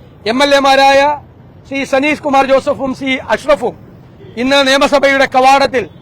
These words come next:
അനിശ്ചിതകാലത്തേക്കുള്ള സത്യാഗ്രഹ സമരം ആരംഭിച്ചിരിക്കുകയാണ് എന്നുള്ള കാര്യം കൂടി പ്രത്യേകം അറിയിക്കുന്നു. ഈ കുറ്റവാളികളായ പോലീസ് ഉദ്യോഗസ്ഥന്മാരെ സംരക്ഷിക്കുന്ന പിണറായി സർക്കാരിന്റെ ഈ, ഈ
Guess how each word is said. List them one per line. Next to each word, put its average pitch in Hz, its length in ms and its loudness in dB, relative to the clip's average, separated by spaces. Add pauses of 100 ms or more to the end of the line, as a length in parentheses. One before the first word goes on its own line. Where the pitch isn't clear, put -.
(400)
അനിശ്ചിതകാലത്തേക്കുള്ള 269 1300 0 (320)
സത്യാഗ്രഹ 269 840 0
സമരം 254 460 -2 (280)
ആരംഭിച്ചിരിക്കുകയാണ് 269 840 0
എന്നുള്ള 247 220 -2
കാര്യം 254 340 -2
കൂടി 254 260 -6 (240)
പ്രത്യേകം 262 340 -2
അറിയിക്കുന്നു. 285 560 -2 (460)
ഈ 302 220 -4
കുറ്റവാളികളായ 294 920 2
പോലീസ് 277 420 -2
ഉദ്യോഗസ്ഥന്മാരെ 254 800 -2 (440)
സംരക്ഷിക്കുന്ന 277 800 -4 (360)
പിണറായി 302 420 2
സർക്കാരിന്റെ 269 760 -2 (340)
ഈ, 254 320 -6 (220)
ഈ 311 320 -4